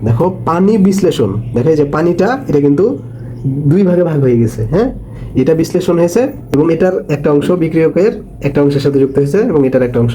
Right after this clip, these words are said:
এই যে বিক্রিয়কের একটা অংশের সাথে যুক্ত হয়েছে, যুক্ত হয়ে এই যে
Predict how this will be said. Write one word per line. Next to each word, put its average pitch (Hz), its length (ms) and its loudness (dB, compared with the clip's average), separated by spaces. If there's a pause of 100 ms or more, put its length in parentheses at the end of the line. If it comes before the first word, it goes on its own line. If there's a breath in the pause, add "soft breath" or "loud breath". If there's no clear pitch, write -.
এই 147 80 4
যে 113 80 2
বিক্রিয়কের 101 340 -2
একটা 101 120 -4
অংশের - 200 -8
সাথে - 180 -6
যুক্ত 95 180 -2
হয়েছে, - 160 -6 (120)
যুক্ত 120 240 -2
হয়ে 208 120 0 (960 loud breath)
এই 131 120 2
যে 120 60 2